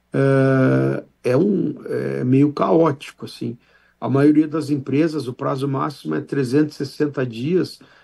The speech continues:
a gente tem que entrar com medidas judiciais pra Receita analisar depois desses trezentos e sessenta dias. Claro que acredito com, que com pessoas físicas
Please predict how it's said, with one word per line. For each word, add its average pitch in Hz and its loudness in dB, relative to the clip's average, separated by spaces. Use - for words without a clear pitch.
a 135 -4
gente 131 -2
tem 151 0
que 156 -2
entrar 147 -2
com 160 -4
medidas 143 0
judiciais 160 -4
pra 175 -4
Receita 156 -2
analisar 151 -2
depois 143 2
desses 147 -4
trezentos 147 0
e 151 -10
sessenta 143 -6
dias. 123 -8
Claro 147 2
que 151 -2
acredito 131 -6
com, 147 -6
que - -18
com 160 -2
pessoas 151 2
físicas 160 -2